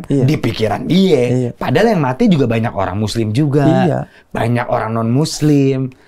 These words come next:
Speaker 1: Dan ini
Speaker 2: Banyak
Speaker 1: ju-
Speaker 2: petu-, apa, apa,
Speaker 1: orang
Speaker 2: pedagang
Speaker 1: nggak
Speaker 2: keli-
Speaker 1: bersalah.
Speaker 2: Apa?
Speaker 1: Orang nggak bersalah.
Speaker 2: Itu dong. Nah, itu dia masuk surga.
Speaker 1: Ya enggak dong.
Speaker 2: Oh, oke.
Speaker 1: Itu bisa jadi malah dia melakukan bukan hanya tindak kejahatan, tapi bunuh diri.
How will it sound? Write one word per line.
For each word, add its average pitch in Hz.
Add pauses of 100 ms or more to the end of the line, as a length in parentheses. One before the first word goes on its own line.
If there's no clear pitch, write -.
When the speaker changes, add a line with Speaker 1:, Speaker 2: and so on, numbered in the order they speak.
Speaker 1:
Dan 151
ini 151
Speaker 2:
Banyak 151
Speaker 1:
ju- 190
Speaker 2:
petu-, 151
apa, 151 (320)
apa, -
Speaker 1:
orang 156 (140)
Speaker 2:
pedagang -
Speaker 1:
nggak 156
Speaker 2:
keli- 175
Speaker 1:
bersalah. 196 (240)
Speaker 2:
Apa? 180 (180)
Speaker 1:
Orang 185
nggak 202
bersalah. 214
Speaker 2:
Itu 214
dong. 120
Nah, -
itu 180
dia 262
masuk 233
surga. 214 (760)
Speaker 1:
Ya 196
enggak 247
dong. 151 (300)
Speaker 2:
Oh, 113 (140)
oke. -
Speaker 1:
Itu 220
bisa 214
jadi 185
malah 196
dia 208
melakukan 185
bukan 202
hanya 175
tindak 170
kejahatan, 170
tapi 175
bunuh 180
diri. 170